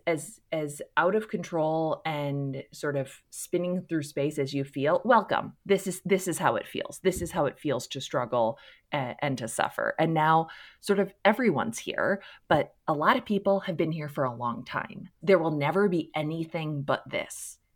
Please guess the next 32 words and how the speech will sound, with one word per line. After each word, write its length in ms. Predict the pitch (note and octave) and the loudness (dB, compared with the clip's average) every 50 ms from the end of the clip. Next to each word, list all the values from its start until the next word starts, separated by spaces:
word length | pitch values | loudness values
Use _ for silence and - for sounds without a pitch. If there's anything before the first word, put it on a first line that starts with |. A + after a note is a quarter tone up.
| _ _ - | _ _ -2
This 240 | D3+ F3+ F3+ F3+ - | 0 0 0 4 2
is 140 | G#3+ F#3 | 2 2
the 160 | F#3 F#3+ E3 - - | 2 0 -2 0 2
only 380 | D3+ C#3+ C#3+ D3+ E3 F#3 F#3 | 2 2 2 0 -2 -2 -4
thing 500 | F#3+ - - D3+ C#3 C#3 C#3+ C#3+ D3 D3 - - | -4 -2 -2 0 0 0 0 -2 -4 -6 -8 -4
I 80 | - D3+ | -2 2
will 220 | C#3+ C#3 C3+ - - | 2 2 2 2 0
ever 480 | D3 C#3+ C#3+ D3 C#3+ C#3 C3+ C3+ - _ _ _ _ _ _ _ | -2 0 2 2 2 2 2 -2 -8 _ _ _ _ _ _ _
feel. 580 | _ - - E3 C#3+ - - - - - - _ _ _ _ _ _ _ _ _ _ - | _ -8 -4 -2 -2 0 -2 -2 -4 -6 -8 _ _ _ _ _ _ _ _ _ _ 0
I 120 | - D3+ D#3+ | 2 2 4
will, 260 | D#3 E3+ D#3+ C#3+ - | 6 6 6 6 4
I 100 | E3 E3 | 4 2
will 160 | D#3 D#3 D#3 | 2 2 2
never 300 | D3+ D#3+ D#3+ E3+ F#3+ G3+ | 2 4 4 6 6 4
not 380 | F#3+ E3 C#3 C3 C#3+ - - C#3+ | 4 4 4 4 2 2 0 -4
be 320 | C#3 C#3+ C3+ C3+ C3+ C#3 | -6 -4 -2 -2 -2 -4
bone-crushingly 1500 | C3 B2+ C#3+ C#3 - C#3 C3 C#3+ D#3+ E3+ F3+ F#3 - - - D3 B2+ - - D3+ C#3+ C3 C3 C3+ C3+ C3 C3 B2+ B2+ C3+ - _ _ _ _ _ | -4 -6 -4 0 2 2 4 2 0 -2 -4 -6 -6 0 2 2 2 2 0 -2 -4 -2 -2 -2 -2 -2 -2 -4 -6 -8 -12 _ _ _ _ _
sad 640 | - - - - A#2+ G#2+ G#2+ - G#2 G2 - - C#3+ - _ _ _ _ _ - | -18 -10 -2 0 0 0 2 0 -2 -2 -4 -6 -10 -12 _ _ _ _ _ -4
about 320 | D3+ D3+ C3+ C#3+ - - | -2 2 2 2 2 2
this 160 | - B2 B2 - | 0 -4 -4 -2
thing. 140 | - - | -6 -2
I 60 | - E3 | -2 0
will 100 | E3 D#3 | 0 0
never 500 | D#3+ D#3 E3 F#3 G3 G3 G3 G3+ G3 - _ _ _ _ | 0 0 2 2 2 2 0 -2 -6 -10 _ _ _ _
be 160 | - D#3+ E3 D#3 | -2 0 0 2
able 180 | C#3+ C#3+ C#3+ C#3+ | 4 2 0 0
to 140 | - D#3 | 0 -6
just 460 | C#3+ C#3 D3 C3 B2+ - - - - - - _ _ _ _ _ _ _ _ _ | -4 0 0 -2 -2 -4 -10 -14 -16 -20 -20 _ _ _ _ _ _ _ _ _
take 240 | - - E3+ E3+ E3+ | -10 -6 -4 0 2
a 60 | G#3 | 2
deep 240 | G#3 A3 A3+ G#3+ - | 4 4 4 2 4
breath 300 | - G3 G#3+ A3 G#3 - | 4 4 4 4 4 0